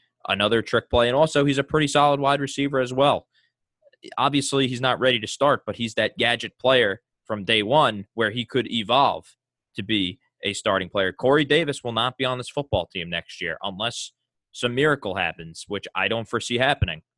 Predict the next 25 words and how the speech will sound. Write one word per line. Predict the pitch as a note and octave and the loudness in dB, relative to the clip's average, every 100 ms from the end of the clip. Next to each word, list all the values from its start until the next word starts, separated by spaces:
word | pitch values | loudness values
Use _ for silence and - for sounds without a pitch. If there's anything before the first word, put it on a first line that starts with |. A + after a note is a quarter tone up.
| - | -10
I | |
wish | F#2 G#2+ | -8 -6
he | A#2+ | -2
wasn't | A#2 B2 B2 | 0 0 0
on | C3+ | 0
the | C3 | -2
team | C#3+ | 0
anyway | D3 E3 C#3+ G2 | 2 4 4 2
for | G2+ | -2
this | F#2 - | -6 -6
upcoming | B2 G2+ F2+ | -6 -6 -8
season, | F2 F#2 F2 | -8 -8 -8
but | F#2 | -8
we're | G2+ | -8
stuck | - C3+ - | -2 -2 -2
with | G#2 | -8
him. | E2+ - _ _ _ _ _ _ _ _ _ _ A#2+ | -12 -18 _ _ _ _ _ _ _ _ _ _ 0
Davis | B2+ C3 D3 | 2 4 0
will | E3+ | -8
be | E3 | -2
gone. | C3+ A2+ D3 - _ _ _ _ _ | 0 0 -2 -10 _ _ _ _ _
You | B2 | -4
can | B2+ A#2+ | -4 -2
move | B2+ B2 A#2 - | 0 0 -2 -4
Am-, | A2+ A2+ | -4 -2